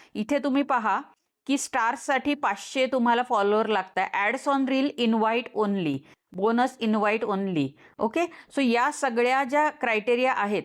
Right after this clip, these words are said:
आता सबस्क्रिप्शनसाठी दहा हजार फॉ-, ड-, फॉलोअर्स क्रायटेरिया होता आणि अजून पण आहे, पण हा कदाचित पुढे जाऊ शकतो.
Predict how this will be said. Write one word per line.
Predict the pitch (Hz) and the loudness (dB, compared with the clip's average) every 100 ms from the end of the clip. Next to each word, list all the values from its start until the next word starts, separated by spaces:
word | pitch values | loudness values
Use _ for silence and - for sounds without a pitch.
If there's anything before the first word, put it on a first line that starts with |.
| - | -4
आता | 202 240 | -4 -4
सबस्क्रिप्शनसाठी | - 262 - - 254 - 277 269 269 247 269 | -2 -4 -4 -4 -4 -2 0 0 0 -2 -2
दहा | 226 208 220 226 | -2 0 2 0
हजार | 220 240 | 2 -2
फॉ-, | 233 - - | 0 -4 -2
ड-, | 196 196 202 - 214 | -2 -2 -2 -6 -4
फॉलोअर्स | 214 202 208 220 - 233 220 220 - | 0 2 2 0 -2 0 0 -2 -4
क्रायटेरिया | 214 185 208 208 214 | -4 -2 0 0 0
होता | 208 208 208 175 - _ _ _ - | 0 -2 -2 -4 -6 _ _ _ -6
आणि | 180 202 | -2 0
अजून | 190 202 226 | 0 0 0
पण | 240 233 | 0 0
आहे, | 208 202 | 0 -2
पण | 226 | -2
हा | 226 | -2
कदाचित | 220 214 202 208 233 - | 0 0 0 -2 -6 -4
पुढे | 220 220 | 2 2
जाऊ | 202 170 196 | 2 0 0
शकतो. | 190 - 139 127 | -4 -6 -8 -8